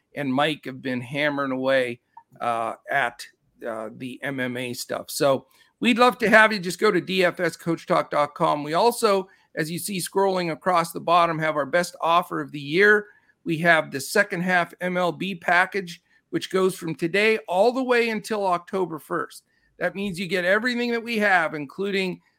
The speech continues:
nascar and all the additional sports, and the first month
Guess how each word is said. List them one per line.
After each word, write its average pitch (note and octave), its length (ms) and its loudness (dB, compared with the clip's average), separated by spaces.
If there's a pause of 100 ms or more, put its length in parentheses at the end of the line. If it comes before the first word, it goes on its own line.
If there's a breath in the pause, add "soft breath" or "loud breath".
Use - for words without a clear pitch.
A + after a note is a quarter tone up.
(180)
nascar G#3 840 2
and D3 80 -6
all G3 240 2
the A3 120 -4
additional G3+ 420 -8
sports, F3+ 520 -2 (360)
and B3+ 300 2
the G3 60 -2
first G3 400 -4
month E3+ 320 -2